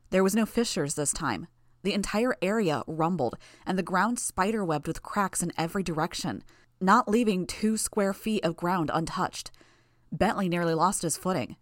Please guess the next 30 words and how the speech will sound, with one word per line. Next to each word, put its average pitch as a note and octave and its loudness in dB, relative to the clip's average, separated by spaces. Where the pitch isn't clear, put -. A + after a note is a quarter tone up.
and E3 -2
Bastard E3+ -2
growled D#3 0
until F3+ 0
Rachel F3 2
pulled E3+ -2
on E3+ 2
his D#3 -2
chain. F3 -4
The F#3 0
first - 0
clone F#3 2
stepped G3 -2
out F3+ 2
of F3 -2
a F3 0
piece - -2
of F#3+ -8
plywood F#3+ 0
that - 0
had E3 -4
been F3 -4
placed G#3 -4
across F#3 -2
a F3 -6
shattered F#3+ -2
balcony E3 0
door. D#3 0
An F3 2
Uber. E3+ 2